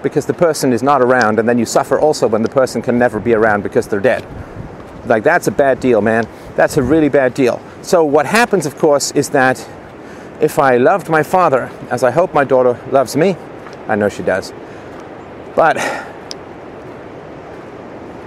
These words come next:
if I loved my father, then his decline, his old age, and his death would be utterly heartbreaking to me, right?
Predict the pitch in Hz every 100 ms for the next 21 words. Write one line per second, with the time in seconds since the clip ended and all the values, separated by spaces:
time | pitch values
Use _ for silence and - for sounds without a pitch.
0 | - - - - - - - - - -
1 | - - - - - 143 175 147 180 -
2 | 127 - 170 120 - - - - - -
3 | - - - - - 120 147 143 135 131
4 | - - 143 139 123 - 135 - 180 180
5 | 165 156 - - 131 113 143 147 - 139
6 | 139 131 135 135 - 165 120 - - -
7 | - - - - 143 139 135 131 127 135
8 | 143 135 135 151 - 110 110 104 110 92
9 | 98 135